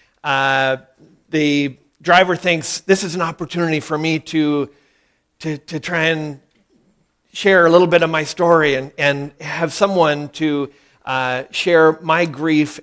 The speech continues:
as I share this, uh, this trip across town." And so he begins to, to speak to him. "My son, my son, let me tell you about my son."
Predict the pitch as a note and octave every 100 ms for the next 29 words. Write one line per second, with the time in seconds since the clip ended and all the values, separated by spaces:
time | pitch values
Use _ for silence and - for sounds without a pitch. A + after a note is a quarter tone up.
0 | C#3+ C#3 D3 C3+ C3+ C3+ C3 _ _ _
1 | - - C#3+ C3+ B2+ B2+ - - B2+ A2+
2 | A2+ - - - C3 - - - - C3
3 | - - A#2+ B2 - - A#2 A2 G2 _
4 | _ _ _ _ _ - B2+ B2+ - C3+
5 | C3 C3 A#2+ _ _ - C#3+ D3+ D3 C3+
6 | - D3+ C#3+ C#3 D3+ - E3 D#3 D3 -
7 | F3+ F3+ D#3+ C#3 B2+ D3+ D#3 - G3 F#3+
8 | D#3+ D#3 D3 G3 E3+ D#3+ C#3+ E3 E3 -
9 | E3+ D#3 D3+ C#3 C3+ C3+ B2 A#2+ C#3+ B2+
10 | G#2